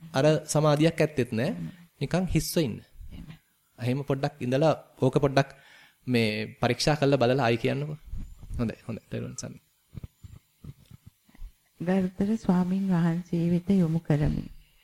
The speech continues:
Speaker 2: මා විනාඩි පහක් පමණ පර්යන්කේ භාවනා කරන විට මට නිින්ද යයි. බණ අසන විටත් එසේය. මා දියවැඩියාව, කොලෙස්ටරෝල්, ප්‍රෙෂර් වැනි අසනීපද ඇත්.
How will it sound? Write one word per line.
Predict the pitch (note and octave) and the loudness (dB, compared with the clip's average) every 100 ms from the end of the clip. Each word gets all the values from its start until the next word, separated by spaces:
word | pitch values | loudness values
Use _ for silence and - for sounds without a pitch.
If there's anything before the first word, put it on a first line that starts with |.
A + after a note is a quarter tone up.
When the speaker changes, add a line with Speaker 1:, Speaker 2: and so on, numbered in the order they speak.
| _ - | _ 0
Speaker 2:
මා | F#3 G3 | 4 4
විනාඩි | F#3+ F3+ E3+ E3 E3+ | 4 4 6 6 4
පහක් | - F3+ F3+ F3+ | 2 4 4 2
පමණ | - F3 F#3 G3 | 2 4 4 2
පර්යන්කේ | - D3+ D3+ D#3+ E3+ - F#3 F3+ | 2 2 4 2 2 0 -2 4
භාවනා | D#3 D3+ D#3+ D#3+ E3 | 6 6 4 4 0
කරන | E3+ D3+ D3 D3 | 2 0 2 0
විට | B2 - - C4 - _ _ _ _ | -2 -4 -6 -6 -8 _ _ _ _
මට | F3+ F3+ F#3+ | 0 2 4
නිින්ද | F3 D#3 D3 | 4 4 4
යයි. | C3+ A#2+ A#1+ - _ _ _ _ _ | 2 2 -4 -10 _ _ _ _ _
බණ | F3 F3 G3 | 8 8 8
අසන | G3 - F#3+ | 6 6 4
විටත් | F#3+ F#3 F#3+ G3+ D#3+ | 4 4 4 4 2
එසේය. | D3+ C#3+ C#3+ D3+ - _ _ _ _ | 2 2 2 0 -8 _ _ _ _
මා | E3+ F#3 G#3 | 2 6 6
දියවැඩියාව, | F#3 F3+ E3+ E3+ D#3+ E3+ E3+ F#3+ | 6 6 6 4 4 6 6 4
කොලෙස්ටරෝල්, | A3 F3 E3+ F3 - F3+ F3 G3+ A3 | 4 6 6 4 2 4 6 4 2
ප්‍රෙෂර් | - F#3 - F3+ | 2 0 4 4
වැනි | F3 F3 F3+ | 4 2 2
අසනීපද | E3 E3+ E3 D#3+ D#3+ D#3+ F#3 | 2 2 0 0 0 0 0
ඇත්. | D#3 | 0